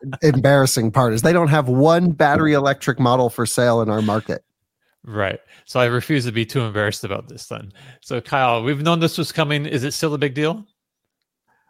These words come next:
Speaker 2: Um, yes, in a
Speaker 1: Okay.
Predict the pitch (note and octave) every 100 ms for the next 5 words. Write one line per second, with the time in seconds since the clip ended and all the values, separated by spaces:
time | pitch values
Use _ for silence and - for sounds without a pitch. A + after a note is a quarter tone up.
0 | - D#3+ F3 F3+ F3+ E3+ E3+ - _ _
1 | _ _ _ _ _ _ _ _ _ _
2 | _ _ _ _ C3 C#3 B2+ G#2+ - -
3 | - - _ _ _ - D3+ C#3+